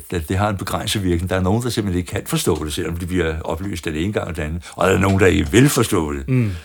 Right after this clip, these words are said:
Speaker 1: Det, det er jo forfærdeligt, men
Speaker 2: Mm.
Speaker 1: altså, sådan er det.
Speaker 2: Ja.
Speaker 1: Men, øh, jeg, jeg mangler noget, noget bedre organisering fra, fra plantespisernes side.
Speaker 2: Mhm.
Speaker 1: Og veganerne har prøvet lidt. Den tid, jeg har studeret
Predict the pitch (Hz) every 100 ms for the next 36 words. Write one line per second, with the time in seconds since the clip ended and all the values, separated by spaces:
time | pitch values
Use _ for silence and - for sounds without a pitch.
0 | - - 101 90 - 123 120 104 104 78
1 | 78 90 87 82 98 - 139 117 80 85
2 | - - - 98 - - - - - -
3 | - - - - - - - - - -
4 | 202 - - - - - 113 113 101 92
5 | 92 82 78 - - - - - 95 104
6 | 104 95 87 127 151 139 104 95 92 87
7 | 85 92 90 110 117 101 87 82 87 82
8 | - 113 101 101 82 - - 85 78 73
9 | 73 - _ _ _ - - 80 - 87
10 | 85 92 98 85 90 82 - - - 87
11 | 85 90 - _ 117 104 165 _ _ -
12 | - - 80 78 76 73 - - - _
13 | 90 107 120 139 135 104 101 117 107 98
14 | 123 135 147 135 117 107 - 107 101 98
15 | 98 95 87 78